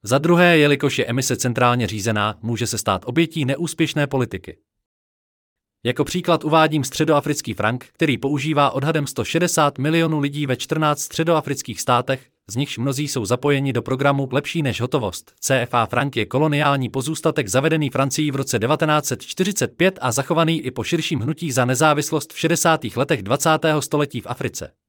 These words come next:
Je stále kontrolován Francií, o jeho vyplácení rozhoduje francouzská státní pokladna a existuje parita s eurem, to znamená, že C F A frank lze kdykoliv vyměnit za euro a zase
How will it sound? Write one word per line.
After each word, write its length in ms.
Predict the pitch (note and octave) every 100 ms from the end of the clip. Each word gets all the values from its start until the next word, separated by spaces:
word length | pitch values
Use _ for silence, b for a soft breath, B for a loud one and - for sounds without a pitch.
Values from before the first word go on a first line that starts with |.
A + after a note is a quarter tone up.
| _ _ _ _ _ _ _ _ _ _ -
Je 120 | A2+
stále 340 | - D3 D3 C3+
kontrolován 580 | C#3+ D3 C#3+ C#3 C#3
Francií, 520 | A#2 C3+ C3 C#3 C#3+ C3+
o 100 | B2
jeho 180 | B2 A2+
vyplácení 560 | A#2 C#3 C3 C#3 B2+
rozhoduje 400 | A#2 A2+ C#3 C3
francouzská 540 | G#2+ A2 A2+ A#2+ G#2+ F2+
státní 380 | - A#2+ A2+ F2+
pokladna 440 | G2 A#2+ A#2+ C3
a 180 | - G2
existuje 520 | D3 D3 G3 - F#3
parita 340 | E3 C3+ C#3 C#3
s 140 | -
eurem, 340 | B2+ C3+ C#3 C#3 -
to 120 | A2
znamená, 460 | G#2 A2+ A#2+ B2
že 160 | A#2 G2+
C 180 | - A#2+
F 120 | A#2
A 100 | G2+
frank 260 | G#2+ G#2+ G2+
lze 160 | G#2+
kdykoliv 380 | F#2+ A#2+ B2+ G2+
vyměnit 420 | G#2 A#2+ A2+ F#2
za 140 | G2+ A2+
euro 340 | B2+ D3+ A#2
a 60 | A2
zase 320 | A2 -